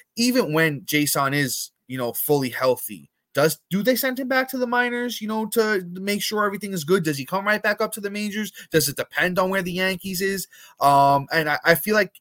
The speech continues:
if there was a time to strike on his value again, it would be right now before he gets back out on that field and, you know, starts showing, you know, what he's made of again.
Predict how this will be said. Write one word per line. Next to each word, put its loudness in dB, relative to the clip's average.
if 0
there 4
was 6
a -4
time 0
to -6
strike 2
on 0
his -4
value 2
again, -4
it -6
would -2
be -4
right 0
now -2
before -6
he -4
gets 0
back -2
out 2
on -2
that -4
field -2
and, -4
you -10
know, -6
starts -2
showing, 0
you -6
know, -2
what -4
he's -8
made -2
of -2
again. -6